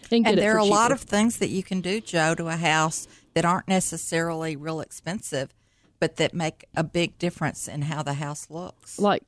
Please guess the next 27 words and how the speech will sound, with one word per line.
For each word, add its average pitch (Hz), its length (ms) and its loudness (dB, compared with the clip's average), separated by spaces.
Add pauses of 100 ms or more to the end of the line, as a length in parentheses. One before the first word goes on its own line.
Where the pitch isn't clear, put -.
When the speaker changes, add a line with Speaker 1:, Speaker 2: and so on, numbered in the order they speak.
Speaker 1:
give, 240 260 2
give 254 180 2
us 226 140 2
an 202 80 4
example, 185 500 2
Pat. 175 320 -2 (280)
Speaker 2:
Paint. - 480 -4 (600)
Speaker 1:
Oh, 262 140 4
yeah. 254 220 6 (280)
<laughs> 302 80 4
Speaker 2:
You 208 120 4
know, - 260 6
if 247 160 0
you 240 100 2
go 269 220 4
into 226 180 2
a 196 60 4
house 190 520 2
and 170 360 0 (320)
it's 165 200 0
either 175 200 4
got 165 160 2
a 160 60 0
lot 160 240 2
of 170 80 -2
different - 320 -12
colors, 170 720 2